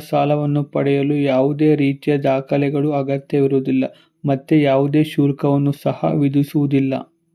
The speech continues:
ಈಗ ನಾನು ನಿಮಗೆ ಈ ಯೋಜನೆ ಅಡಿಯಲ್ಲಿ ಯಾರೆಲ್ಲ ಸಾಲ ಪಡೆಯಬಹುದು ಎಂದು ಹೇಳುತ್ತೇನೆ. ಈ ಯೋಜನೆ ಅಡಿಯಲ್ಲಿ ಸಾಲ ಪಡೆಯುವ ಬಯಸುವ ಮಹಿಳೆಯರ ಕುಟುಂಬದ ವಾರ್ಷಿಕ ಆದಾಯ ಎರಡು ಲಕ್ಷ ಅಥವಾ ಎರಡು ಲಕ್ಷಕ್ಕಿಂತ ಕಡಿಮೆ ಇರಬೇಕು.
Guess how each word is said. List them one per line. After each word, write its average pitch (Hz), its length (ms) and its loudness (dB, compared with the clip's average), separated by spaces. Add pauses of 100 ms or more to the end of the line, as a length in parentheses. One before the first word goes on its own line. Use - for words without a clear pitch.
(320)
ಈಗ 151 240 4
ನಾನು 147 400 2
ನಿಮಗೆ 139 380 2
ಈ 160 400 2
ಯೋಜನೆ 147 520 2
ಅಡಿಯಲ್ಲಿ 139 480 2
ಯಾರೆಲ್ಲ 139 480 0
ಸಾಲ 143 360 -2
ಪಡೆಯಬಹುದು 135 680 0
ಎಂದು 131 320 0
ಹೇಳುತ್ತೇನೆ. 131 760 -4 (460)
ಈ 160 220 -2
ಯೋಜನೆ 147 520 0
ಅಡಿಯಲ್ಲಿ 143 400 0
ಸಾಲ 147 380 -4
ಪಡೆಯುವ 147 460 -4
ಬಯಸುವ 143 500 -6
ಮಹಿಳೆಯರ 147 520 -4
ಕುಟುಂಬದ 151 600 -10
ವಾರ್ಷಿಕ 143 640 -6
ಆದಾಯ 143 480 -4
ಎರಡು 143 320 -2
ಲಕ್ಷ 143 340 -8
ಅಥವಾ 156 480 -8
ಎರಡು 147 260 -4
ಲಕ್ಷಕ್ಕಿಂತ 143 640 -6
ಕಡಿಮೆ 143 520 -2
ಇರಬೇಕು. 139 640 -6